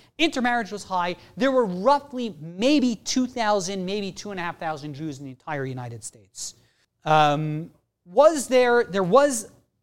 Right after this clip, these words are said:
discriminatory legislation. Were the, were the Jews, was there any discrimin-, discrimination against the Jews? There was. It did exist in the colonies. However, it rarely limited the Jews' right to work or worship in peace. Uh, indeed, Jews enjoyed far better conditions in the American colonies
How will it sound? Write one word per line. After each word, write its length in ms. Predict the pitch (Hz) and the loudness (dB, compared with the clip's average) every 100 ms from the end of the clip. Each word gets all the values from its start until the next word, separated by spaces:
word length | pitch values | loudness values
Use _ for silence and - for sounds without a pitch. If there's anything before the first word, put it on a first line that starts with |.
| _ | _
discriminatory 720 | 202 - 247 240 196 220 233 | -4 0 0 0 -2 -2 0
legislation. 800 | 214 208 180 185 214 214 214 190 | 0 -2 -4 -8 -4 -4 -6 -6
Were 140 | 214 | -4
the, 120 | 226 190 | -6 -8
were 160 | 220 | -8
the 100 | 240 | -8
Jews, 380 | 170 196 254 208 | -6 -4 -4 -6
was 200 | 175 160 | -8 -6
there 80 | 254 | -4
any 120 | 277 | -2
discrimin-, 440 | 208 - 240 233 - 180 | -2 -4 -4 -6 -8 -8
discrimination 540 | 185 - 220 220 214 | -6 -6 -4 -6 -6
against 220 | 208 208 | -8 -10
the 40 | 202 | -10
Jews? 300 | 220 233 - - - | -10 -10 -12 -20 -14
There 220 | - 302 330 | 4 6 6
was. 560 | 214 240 247 247 226 - | 6 6 6 2 -4 -4
It 240 | 202 127 | -6 -6
did 260 | - 277 269 | -2 0 0
exist 460 | 233 156 220 233 | -4 -4 -4 -4
in 60 | 233 | -8
the 60 | 214 | -6
colonies. 600 | 202 208 208 208 208 - - | 0 2 2 0 -6 -8 -14
However, 320 | - 220 214 220 | 4 4 6 0
it 60 | |
rarely 560 | 180 170 214 262 285 254 | 0 4 6 6 4 0
limited 320 | 196 214 208 | 0 0 -2
the 60 | 180 | -4
Jews' 260 | 156 190 | -4 -4
right 180 | 185 180 - - | -2 -2 -4 -12
to 80 | |
work 320 | 165 180 226 220 | 0 2 2 0
or 60 | |
worship 360 | 160 196 - 175 | -2 -2 -4 -10
in 120 | 143 | -12
peace. 460 | - 127 - - - - _ - | -10 -10 -8 -10 -12 -20 _ -2
Uh, 140 | 151 | 0
indeed, 380 | 175 170 220 196 | 2 0 2 2
Jews 260 | 151 226 190 | 2 0 0
enjoyed 300 | 165 185 135 | 0 0 2
far 220 | 208 208 | 2 2
better 180 | 202 190 | 2 -2
conditions 600 | 175 170 208 202 190 175 | -2 -4 -4 -4 -6 -6
in 80 | 165 | -4
the 60 | |
American 300 | 160 175 160 | -2 -4 -6
colonies 520 | 135 214 240 254 262 | -4 -2 -2 -4 -6